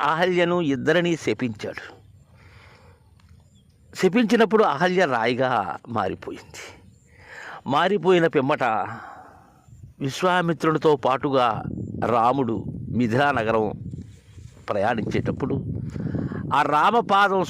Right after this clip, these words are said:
సోకి అహల్య సగుణిగా మారింది. అంతకు మునుపు అవగుణిగా ఉన్నది. అంటే గుణహీనురాలుగా ఉన్నది.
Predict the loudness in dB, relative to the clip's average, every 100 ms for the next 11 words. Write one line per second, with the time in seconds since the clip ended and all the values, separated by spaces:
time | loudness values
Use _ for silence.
0 | 0 2 2 2 0 -2 -6 -6 -2 0
1 | 2 2 0 -2 -6 -10 -10 -10 -8 -8
2 | -8 -8 -10 -12 -12 -12 -6 -2 0 0
3 | 2 4 4 2 -4 -6 -10 -12 -14 -14
4 | -14 -16 -12 -12 -14 -18 -18 -16 -14 -14
5 | -16 -20 -20 -20 -20 -20 -20 -20 -20 -6
6 | -6 0 2 4 2 4 2 2 -4 -16
7 | -20 -20 _ -2 0 2 0 2 0 0
8 | -6 -8 -14 -18 -20 _ _ _ -20 -16
9 | -14 -12 -14 -14 -16 -18 _ -20 -18 -10
10 | -2 2 4 4 0 -2 -6 -8 -8 -8
11 | -8 -12 -16 -18 -10 0 4 4 2 2
12 | 4 4 4 2 0 0 -4 -10 -8